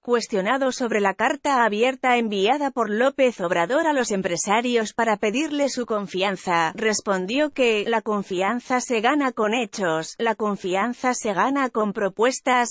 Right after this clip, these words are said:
la confianza se gana con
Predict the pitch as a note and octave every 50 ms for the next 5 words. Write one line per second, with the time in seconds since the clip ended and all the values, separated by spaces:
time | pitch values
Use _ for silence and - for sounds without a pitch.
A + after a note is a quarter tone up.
0 | - - A3+ A3 G#3+ - A3+ G#3 G#3 F#3+ - G3 F3 F#3+ G3 A#3 B3 - - B3+
1 | B3 B3 - A3+ G#3 F3 F#3+ A#3 C#4 D#4 D4+ D4 - C4 A#3 G3+ F3+ F3 E3+ E3
2 | D#3 - -